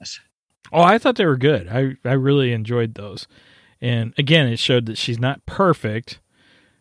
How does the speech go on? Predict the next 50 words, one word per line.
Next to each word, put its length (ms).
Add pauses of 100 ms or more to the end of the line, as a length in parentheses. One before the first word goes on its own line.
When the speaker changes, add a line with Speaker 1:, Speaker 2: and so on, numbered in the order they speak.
(160)
Speaker 2:
but 340
she 360
does 340
know 160
her 200
stuff. 580 (500)
You 220
know? 60
Speaker 1:
Yeah. 200 (320)
Speaker 2:
So 400
I, 320
I 40
thought 180
it 40
was 120
good. 260 (240)
I 140
thought 280
they 120
were 160
very 320
stupid, 680
though, 220
'cause 240
they 140
kept 240
calling 340
her 100
a 60
guy. 340
And 100
it's 100
like, 180
you 80
can 140
tell 220
by 180
the 100
shape 380
of 160
her, 160
she's 260
not 160
a 60
guy, 320
you 240
idiot. 400 (300)
<laughs> 180
Speaker 1:
And 160
her 100